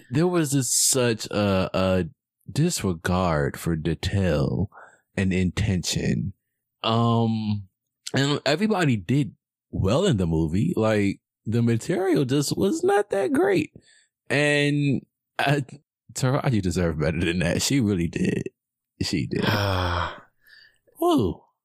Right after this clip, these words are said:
Speaker 1: Man, I feel like in about another twenty years or so, it might become a cult classic. In the same vein as, like, Glitter.
Speaker 2: I, I, th-, I think so. I think it's one of, but I feel like it's gonna be one of those, like, stoner,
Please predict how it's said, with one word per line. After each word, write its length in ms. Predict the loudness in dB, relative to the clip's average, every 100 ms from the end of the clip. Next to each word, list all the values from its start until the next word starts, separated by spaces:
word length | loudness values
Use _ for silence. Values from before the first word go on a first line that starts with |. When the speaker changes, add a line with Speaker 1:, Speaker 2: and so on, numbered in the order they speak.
| _ -8
Speaker 1:
Man, 460 | -2 0 0 -2 -6 _
I 100 | -2
feel 140 | 0 0
like 200 | 0 2
in 100 | 0
about 460 | 2 2 2 0 -6 _ _ _ _ -4
another 360 | 0 0 0 -2
twenty 380 | -2 -2 0 2
years 240 | 2 0
or 40 | -2
so, 200 | 0 0
it 80 | 2
might 200 | 0 -2
become 300 | -2 -2 -2
a 60 |
cult 240 | -2 -4 -2
classic. 500 | -2 -2 -4 -6 -8 _ _ _ -4
In 140 | 0
the 100 | 0
same 320 | 0 0 0
vein 200 | 0 0
as, 100 | 0 0
like, 240 | -2 -2 -4
Glitter. 500 | -2 0 0 -2 -4 _ _ -20 -8
Speaker 2:
I, 120 | -6
I, 240 | -4 -4 -6
th-, 120 | -8 -8
I 100 | -6
think 260 | -4 -4 -2
so. 320 | -2 -2 -2
I 120 | -4 -4
think 260 | -4 -2
it's 240 | 0 -2 -2
one 180 | -2
of, 160 | -2 -6 -8 -6
but 180 | -2
I 80 | -2
feel 140 | 0 0
like 80 | 0
it's 120 | -2
gonna 160 | -2
be 80 | -2
one 120 | 0 0
of 40 |
those, 140 | -2 -2
like, 200 | -2 0
stoner, 1120 | 0 0 0 -2 -2 -2 0 0 -2 -2 -4